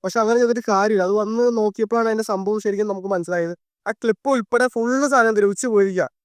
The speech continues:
ഇനിയിപ്പോ അത് ഫുൾ ആ ഓട്ടയും കാര്യങ്ങളൊക്കെ മാറ്റി ആ ക്ലിപ്പൊക്കെ പുതിയത് വെൽഡ് ചെയ്ത് സെറ്റ് ചെയ്തെടുക്കണം.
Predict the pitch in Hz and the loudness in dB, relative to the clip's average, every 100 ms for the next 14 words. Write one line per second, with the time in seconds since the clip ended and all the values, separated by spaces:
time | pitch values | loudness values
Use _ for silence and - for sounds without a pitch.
0 | _ _ _ 202 202 226 226 220 208 226 | _ _ _ -4 0 0 -2 -4 -2 2
1 | 214 214 202 214 208 202 196 202 208 202 | 2 2 0 0 0 0 0 -2 -2 -2
2 | 185 196 196 - 196 196 190 196 190 180 | -2 -4 -6 -4 -6 -4 -6 -4 -4 -4
3 | 175 196 202 190 _ 208 202 151 135 | -4 -6 -6 -8 _ -4 -4 -4 -12